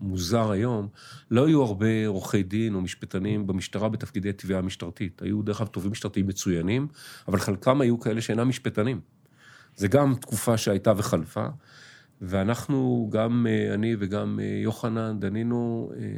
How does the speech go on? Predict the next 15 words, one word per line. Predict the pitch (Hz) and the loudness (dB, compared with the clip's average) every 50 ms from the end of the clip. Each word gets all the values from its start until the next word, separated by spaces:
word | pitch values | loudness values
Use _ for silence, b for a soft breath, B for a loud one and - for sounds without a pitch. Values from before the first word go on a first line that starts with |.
| - - | -6 -6
נקראנו | 101 98 - - 107 120 131 127 | -6 -6 -2 0 2 4 4 4
לדגל | 110 92 90 110 117 120 127 113 | 4 4 2 2 2 2 0 0
בכלל | 98 110 - 107 | 0 0 0 0
למרחב | 101 98 95 - - 104 | 0 0 -2 -2 -2 -4
שרון. | 92 - - 101 95 110 107 90 78 - - _ - - - 101 | -4 -2 -2 -2 0 0 -2 -2 -4 -8 -12 _ -20 -16 -12 -10
היינו | 90 90 95 98 98 98 95 90 | -8 -6 -4 -4 -4 -4 -4 -4
במחוז | 92 95 95 92 92 92 92 92 90 90 87 90 90 90 - - 110 107 | -4 -4 -4 -4 -4 -4 -4 -4 -6 -6 -6 -8 -8 -6 -4 -4 -4 -4
תל | - 104 92 92 | -2 -2 -2 0
אביב, | 104 131 131 110 | 0 0 0 -2
נקראנו | 98 - 113 113 | -2 -2 -2 0
למרחב | 110 107 - 117 101 | 0 -2 -2 -2 -4
שרון, | - - 113 127 135 | -4 -2 -2 -2 -2
כי | 123 - | -2 -2
היו | 151 151 | -4 -4
חסרים, | - 123 117 - - 104 113 135 127 107 | -4 -4 -6 -4 -4 -2 0 0 0 0